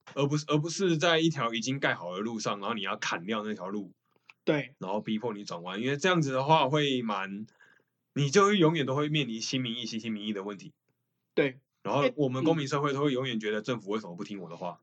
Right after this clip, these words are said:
Speaker 2: 哎，嗯。对，哎，可是，可是这样子，就是价值性的，其实也有可能会面临新民意、新兴民意的问题啊。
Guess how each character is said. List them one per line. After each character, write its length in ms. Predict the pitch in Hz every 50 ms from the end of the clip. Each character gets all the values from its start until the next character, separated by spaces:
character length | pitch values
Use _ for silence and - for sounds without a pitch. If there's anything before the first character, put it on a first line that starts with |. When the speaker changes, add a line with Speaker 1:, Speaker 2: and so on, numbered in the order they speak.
| _
Speaker 2:
哎， 80 | - 175
嗯。 0 |
对， 0 |
哎， 140 | - - 170
可 140 | 147 - 165
是， 180 | 185 262 254 - _ _
可 140 | - - 175
是 160 | 175 226 247
这 100 | 208 -
样 180 | 240 220 196 180
子， 300 | 165 165 160 151 147 143 _ _ _ - - _ _ _ _ -
就 120 | - 214
是 360 | 190 208 214 190 180 180 175 -
价 180 | - 247 208 180
值 180 | 147 - 156 156
性 200 | 147 185 180 160
的， 100 | 147 143
其 160 | - - 151
实 80 | 165
也 80 | 165 151
有 80 | 160 160
可 140 | - 175
能 100 | - 123
会 100 | 123 143
面 200 | 156 165 160 147
临 160 | 131 123 123 123
新 160 | - 151 151
民 120 | 143 139
意、 80 | 143 147
新 140 | 131 143 139
兴 160 | 127 147 139
民 100 | 131 127
意 80 | 131
的 80 | 131 123
问 160 | 123 127 123
题 120 | 120 - 107
啊。 140 | - 120